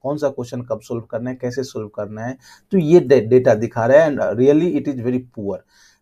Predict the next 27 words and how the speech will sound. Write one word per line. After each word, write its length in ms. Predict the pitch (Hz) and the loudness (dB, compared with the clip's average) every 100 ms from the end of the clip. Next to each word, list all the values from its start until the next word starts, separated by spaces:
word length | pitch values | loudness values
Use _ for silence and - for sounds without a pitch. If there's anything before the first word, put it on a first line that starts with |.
| - | -4
This 180 | 196 - - 151 | -4 -4 -6 0
crisis 440 | 151 151 214 208 156 | 0 0 -8 -12 -10
has 160 | 151 139 127 | -8 -6 -6
remained 580 | 135 139 175 196 190 - 123 | -8 -6 -4 -4 -6 -10 -14
neglected 920 | 117 131 143 143 139 135 _ 175 - - _ _ _ - | -10 -6 -4 -2 -4 -6 _ -10 -10 -14 _ _ _ -10
for 120 | 151 165 | -6 -4
over 300 | 143 139 143 | -4 -2 -4
a 160 | 117 151 123 | -4 -8 -10
year। 240 | 110 101 _ | -12 -14 _
अब 160 | - 165 | -10 -8
ये 260 | 156 170 185 | -4 -2 -2
जो 160 | 175 | -2
प्रॉब्लम 600 | 190 - 139 123 143 147 131 | -4 -2 -2 -2 -4 -4 -6
है 360 | 120 147 165 - _ _ _ | -8 -8 -8 -16 _ _ _
सबको 420 | _ - 123 123 190 | _ -18 -14 -6 -4
पता 300 | 170 160 127 | -4 -4 -4
है, 100 | 107 | -4
गवर्नमेंट 440 | 120 107 143 156 | -6 -6 -8 -10
को 100 | 147 | -12
पता 240 | 127 123 | -10 -8
है, 60 | 123 | -8
लेकिन 220 | 127 147 | -8 -8
जो, 100 | 156 | -8
ये 240 | 139 143 147 | -6 -4 -4
जो 100 | 143 | -6
क्राइसिस 600 | - 123 123 156 156 143 | -8 -8 -8 -10 -10 -8
है 240 | 151 180 | -8 -8